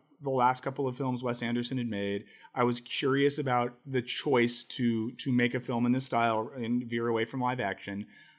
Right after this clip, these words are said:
Rewatching it, um, I, I just found it fucking delightful.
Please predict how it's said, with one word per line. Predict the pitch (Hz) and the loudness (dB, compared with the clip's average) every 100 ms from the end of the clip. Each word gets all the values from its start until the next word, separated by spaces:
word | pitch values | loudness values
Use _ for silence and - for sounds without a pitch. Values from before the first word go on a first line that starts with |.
| _ - | _ -8
Rewatching | 117 120 127 196 277 139 107 - 107 | -4 -2 2 4 6 6 4 0 -2
it, | 101 98 101 _ _ _ - | -2 -2 -6 _ _ _ 2
um, | 120 117 127 | 4 4 4
I, | 131 | 2
I | |
just | 165 127 | 2 0
found | 143 123 | 2 2
it | 110 135 143 131 | 0 -4 -12 0
fucking | 160 120 104 | 0 2 -2
delightful. | 110 101 104 101 - - | -4 -4 -4 -6 -8 -18